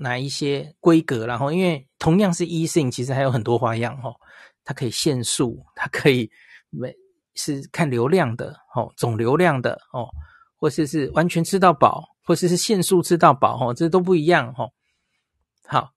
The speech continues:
凯盛先讲完了，那再来是一家D J B，它其实改过名吼，它以前叫大丈夫，我不知道大家听，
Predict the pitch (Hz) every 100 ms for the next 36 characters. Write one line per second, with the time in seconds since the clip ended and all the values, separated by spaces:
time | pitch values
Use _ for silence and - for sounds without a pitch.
0 | - 147 135 208 165 135 - 156 147 123
1 | 107 - 156 - 190 185 226 196 160 156
2 | - 190 180 - 180 165 165 - 185 175
3 | 180 170 170 - 156 156 - _ _ _
4 | 233 226 180 175 156 151 - 117 - 185
5 | 139 117 113 131 120 - 208 147 143 135
6 | 175 156 127 135 135 139 110 - 135 120
7 | 147 147 143 139 135 143 139